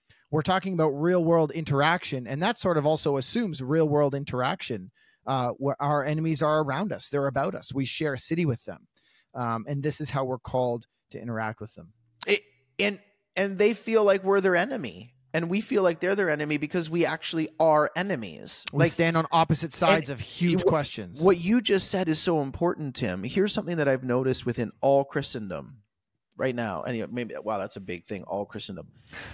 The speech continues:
Speaker 2: I've noticed this across the board in North America.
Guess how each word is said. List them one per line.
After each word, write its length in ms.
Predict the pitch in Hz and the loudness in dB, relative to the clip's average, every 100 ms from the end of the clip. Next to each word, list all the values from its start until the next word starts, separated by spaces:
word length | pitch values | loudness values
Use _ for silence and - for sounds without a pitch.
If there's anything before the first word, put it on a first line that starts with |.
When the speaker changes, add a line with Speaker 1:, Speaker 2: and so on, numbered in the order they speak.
| - - | -8 -2
Speaker 2:
I've 160 | 160 | 0
noticed 300 | 165 165 180 | 0 0 0
this 140 | 170 165 | -2 -6
across 580 | - - 151 147 170 - | -8 -2 0 0 -2 -6
the 80 | |
board 540 | 127 127 165 80 - 131 _ _ - | -6 -4 -4 -6 -10 -18 _ _ -10
in 100 | 135 | -4
North 260 | 135 131 123 | -2 -2 -2
America. 520 | 110 120 131 - | -4 -4 -6 -10